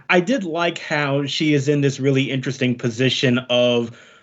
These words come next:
being very proud to be a member of this family, but also feeling ostracized, but also trying to reconcile where that feeling comes from. It's not total resentment that she has, 'cause she still loves being connected to this group of people, but still feels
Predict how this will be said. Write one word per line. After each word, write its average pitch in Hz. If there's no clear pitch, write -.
being 151
very 151
proud 143
to 139
be 135
a 127
member 127
of 120
this 120
family, 147
but 123
also 135
feeling 117
ostracized, 139
but 156
also 208
trying 170
to 160
reconcile 160
where 151
that 151
feeling 135
comes 165
from. 117
It's 127
not 170
total 147
resentment 127
that 120
she 127
has, 104
'cause 151
she 160
still 143
loves 139
being 131
connected 127
to 127
this 120
group 120
of 113
people, 208
but 123
still 131
feels 120